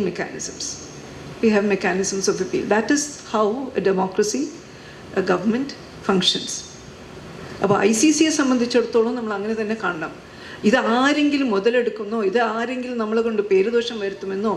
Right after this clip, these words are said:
പേടിച്ചിട്ട് ഇതിനെ, ഇ-, ഇ-, ഇതിന് ഒരു, ആ,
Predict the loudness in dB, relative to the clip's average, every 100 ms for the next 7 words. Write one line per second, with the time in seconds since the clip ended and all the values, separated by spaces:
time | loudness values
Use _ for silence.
0 | -4 -14 2 4 4 4 2 2 2 2
1 | -2 -16 2 4 4 4 2 0 0 0
2 | 0 -2 2 4 4 4 4 2 6 4
3 | 4 -2 -12 -8 -4